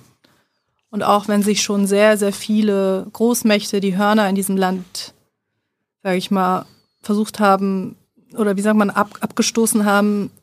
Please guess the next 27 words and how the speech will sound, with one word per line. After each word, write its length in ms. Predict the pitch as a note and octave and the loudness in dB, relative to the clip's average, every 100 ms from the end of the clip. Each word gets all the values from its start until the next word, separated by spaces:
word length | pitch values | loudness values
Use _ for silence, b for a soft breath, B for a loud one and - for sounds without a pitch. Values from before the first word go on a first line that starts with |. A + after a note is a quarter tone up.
| _ | _
bedeutet 420 | G3+ G3+ G3+ G3+ | -2 2 2 0
das 100 | G3+ | 0
nicht 200 | A3 G#3 | 0 0
unbedingt, 360 | G#3 G3 G3+ G3+ | 0 0 0 -2
dass 140 | G3 | -2
man 140 | G3+ G3 | -2 -2
aus 160 | G#3+ | -2
seinen 180 | G3 F#3+ | 0 -2
Fehlern 400 | F#3 G3+ F#3+ F3 | 0 0 0 0
lernt. 460 | F3 F3+ G3 A#3+ - | 0 0 0 -2 -4
Das 140 | G#3 G3 | -6 -4
ist 160 | F#3+ | -2
das 120 | F#3+ G3 | -4 -2
eine. 360 | F#3 G3 G3+ | 0 2 0
Also 240 | F#3+ F#3 F#3 | 0 -2 -2
ist 160 | F#3+ | -2
Afghanistan 640 | G3 - F#3+ F#3+ G3 F#3+ F#3+ | -4 0 0 0 0 -2 -2
wirklich 420 | G3 - G3 - G#3+ | -2 -2 -2 -2 -4
sicher 420 | F#3+ A3 - G#3 | -2 0 0 0
geworden 480 | G#3 G3+ G3+ G3+ G3 | 0 2 2 2 -2
vor 260 | - F#3+ F3+ | -2 -6 -4
großen 340 | G3+ A#3 A#3+ | -2 0 2
Interventionen? 680 | G#3+ G#3+ G#3 G3+ - G3+ F#3 | 0 0 -2 -4 -4 -4 -4
Das 160 | F3 - | -4 0
weiß 240 | A3+ - | 0 2
man 160 | A#3+ A#3+ | 2 2
nicht. 260 | B3 A#3+ | 2 -2